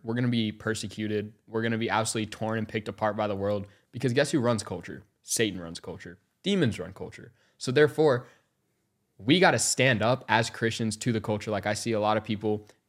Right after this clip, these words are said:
are worshiping these celebrities, literally worshiping, like, American Idol.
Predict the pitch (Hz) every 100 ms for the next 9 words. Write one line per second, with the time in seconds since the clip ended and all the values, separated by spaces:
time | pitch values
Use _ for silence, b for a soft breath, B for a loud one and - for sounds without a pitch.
0 | _ - 104 104 117 117 117 113 110 -
1 | 101 110 131 127 127 123 117 b b -
2 | 196 175 117 123 123 107 98 _ - 104
3 | 110 113 135 127 120 82 117 139 139 139